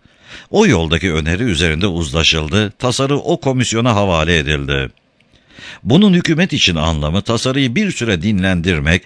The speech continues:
genel kurula daha yoğun bir kulis çalışmasından sonra yeniden getirmekti. Dinlendirme süresi.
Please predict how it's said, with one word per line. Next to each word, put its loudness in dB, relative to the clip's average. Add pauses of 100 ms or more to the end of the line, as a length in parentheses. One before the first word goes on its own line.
genel 4
kurula 0
daha 2
yoğun 0
bir 2
kulis -4
çalışmasından -2
sonra 0
yeniden 2
getirmekti. -2 (3500)
Dinlendirme 2
süresi. -2